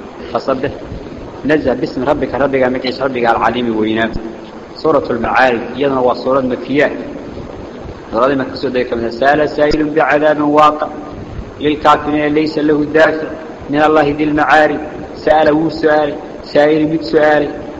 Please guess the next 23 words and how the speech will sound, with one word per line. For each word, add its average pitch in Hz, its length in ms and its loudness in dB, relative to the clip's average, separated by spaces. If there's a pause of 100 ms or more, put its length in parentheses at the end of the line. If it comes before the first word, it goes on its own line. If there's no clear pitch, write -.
(100)
bi'adaabin, 147 540 4
ila-, 151 260 0 (120)
cadaab 151 280 6
buu 147 100 0
Ilaahay 156 240 4
weydiisay. 147 560 0 (300)
Cadaabkaasoo 151 640 4
waaqicin, 147 460 6
marnay 131 220 0
ku 123 120 -6
dhacayo. 113 340 2 (880)
"اللهم 143 260 4
إن 147 100 0
كان 151 240 4
هذا 151 280 4
هو 147 180 6
الحق 147 340 0
من 156 160 2
عندك،" 151 320 -2 (120)
وكان - 180 -6
سورة 131 300 -2 (360)
أنفال 131 320 2
كسومي، 120 340 -2